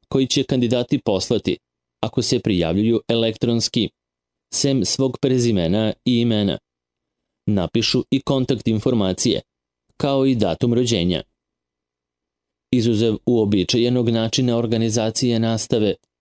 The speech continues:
u kom slučaju kandidati treba da časovima pristupaju u prostorijama predstavništva ove institucije. Predviđeno je da bude organizovana i online obuka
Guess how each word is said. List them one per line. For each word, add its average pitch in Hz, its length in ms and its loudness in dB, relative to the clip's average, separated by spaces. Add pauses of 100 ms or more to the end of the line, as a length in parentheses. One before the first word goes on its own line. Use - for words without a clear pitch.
(520)
u 120 120 0
kom 147 220 2
slučaju 143 480 0
kandidati 117 600 0
treba 123 480 0
da 110 200 0
časovima 120 640 0
pristupaju 120 800 0 (160)
u 131 100 2
prostorijama 127 880 0
predstavništva 110 840 -2 (100)
ove 127 240 2
institucije. 107 800 0 (1500)
Predviđeno 127 540 2
je 127 140 2
da 123 120 2
bude 123 360 2 (380)
organizovana 120 840 0 (120)
i 117 220 2
online 127 520 2
obuka 120 460 0